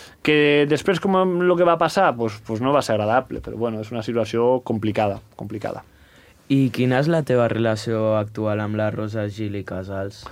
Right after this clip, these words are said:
Speaker 1: Estupenda, estem molt bé. Jo, jo, amb tots els cònsols, no sé,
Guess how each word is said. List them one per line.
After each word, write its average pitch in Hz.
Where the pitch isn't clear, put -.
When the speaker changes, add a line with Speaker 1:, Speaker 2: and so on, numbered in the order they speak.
Speaker 1:
Estupenda, 98
estem 117
molt 104
bé. -
Jo, 135
jo, 156
amb 131
tots 160
els -
cònsols, 170
no 226
sé, 113